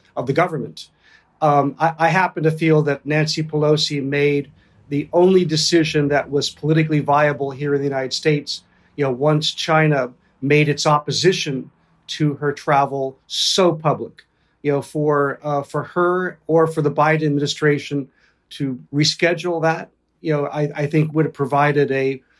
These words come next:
a weapon that, uh, Republicans would be m-, more than happy to use in twenty twenty-two and twenty twenty-four.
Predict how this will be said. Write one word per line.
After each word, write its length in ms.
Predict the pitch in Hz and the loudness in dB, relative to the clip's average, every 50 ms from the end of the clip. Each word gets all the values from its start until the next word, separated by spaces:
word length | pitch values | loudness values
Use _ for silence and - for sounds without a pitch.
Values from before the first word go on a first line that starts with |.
| _ _ _ - | _ _ _ -10
a 120 | 139 139 135 | -8 -6 -2
weapon 460 | 131 147 156 156 156 165 151 143 139 | 0 2 0 2 2 2 0 2 2
that, 360 | 139 135 131 - _ - - | 0 0 -2 -2 _ -4 -4
uh, 60 | 139 | 0
Republicans 640 | 127 135 131 - 151 147 139 - - - 135 123 - | 0 -2 -2 0 -2 0 0 0 -2 -2 -4 -6 -6
would 80 | 131 123 | -4 -4
be 60 | 135 | -2
m-, 280 | 131 127 131 135 143 156 - | -2 -2 -2 -4 -6 -8 -4
more 220 | 147 147 151 147 | 0 2 2 2
than 100 | 139 135 | 0 -2
happy 300 | 123 143 139 135 139 131 | -2 -2 -2 -2 -4 -6
to 40 | 123 | -4
use 380 | 123 127 135 135 135 131 - - | -4 -4 -2 -2 -4 -4 -4 -4
in 200 | 131 131 127 - _ _ _ _ _ | -4 -6 -6 -6 _ _ _ _ _
twenty 300 | - - 156 156 147 143 | -10 -2 0 2 2 0
twenty-two 560 | 147 - 143 139 135 127 131 - - 147 143 131 | -2 -2 -2 -2 -2 -2 -4 -4 -2 0 0 0
and 80 | 123 | -2
twenty 240 | - - 139 135 131 | -2 -4 -4 -4 -4
twenty-four. 640 | 127 - 131 127 123 - - 143 135 139 139 139 | -4 -6 -8 -8 -8 -8 -10 -12 -10 -12 -12 -18